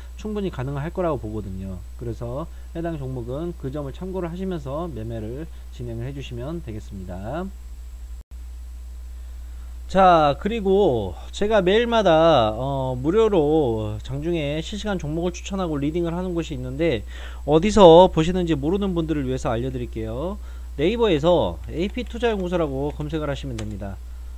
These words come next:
네이버에서 에이피 투자연구소라고 검색을 하시게 되면 맨 위에 저희 홈페이지가 이렇게 나오게 되는데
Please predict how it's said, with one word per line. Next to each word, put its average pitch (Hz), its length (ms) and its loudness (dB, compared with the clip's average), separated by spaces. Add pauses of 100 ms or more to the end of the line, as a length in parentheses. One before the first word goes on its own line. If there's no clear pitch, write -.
(100)
네이버에서 175 680 2
에이피 175 240 -2
투자연구소라고 165 720 -2
검색을 156 260 -4
하시게 156 300 -4
되면 135 520 -4
맨 208 300 -2
위에 170 600 0
저희 143 180 -6
홈페이지가 190 520 -2
이렇게 135 200 -4
나오게 123 300 -4
되는데 117 520 -6